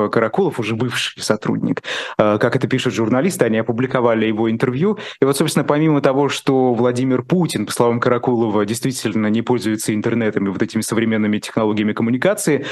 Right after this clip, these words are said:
э, он, э, и, э, говорит, что вот с-, среди коллег, э, Каракулова, то есть в Ф С О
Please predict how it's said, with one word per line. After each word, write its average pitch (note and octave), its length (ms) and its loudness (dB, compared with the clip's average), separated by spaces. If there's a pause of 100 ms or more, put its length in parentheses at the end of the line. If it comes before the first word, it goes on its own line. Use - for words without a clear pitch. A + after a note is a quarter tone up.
(280)
э, A#2+ 260 6
он, D#3+ 400 4
э, D3 240 2
и, C3 380 0 (280)
э, A#2 260 4
говорит, B2+ 500 2
что - 180 2
вот C#3 160 2
с-, - 320 -8
среди C3+ 640 0
коллег, C#3 520 2
э, G2 320 2
Каракулова, G2+ 540 -2
то - 100 -4
есть G2 220 -2
в A2+ 300 -2
Ф C3+ 80 4
С - 140 0
О F3+ 280 4